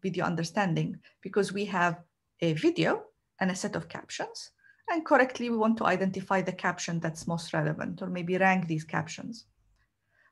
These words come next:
But there are lots of data sets where you have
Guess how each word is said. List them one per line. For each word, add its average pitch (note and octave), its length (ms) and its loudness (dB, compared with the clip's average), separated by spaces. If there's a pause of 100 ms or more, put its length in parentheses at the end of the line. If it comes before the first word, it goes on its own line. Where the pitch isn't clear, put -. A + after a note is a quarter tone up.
(120)
But A3+ 260 6
there B3 140 4
are A#3+ 120 8
lots D#4+ 300 4
of F#4+ 120 0
data G#3 220 2
sets - 340 -4
where F#3+ 140 4
you F#3+ 180 2
have F3 380 2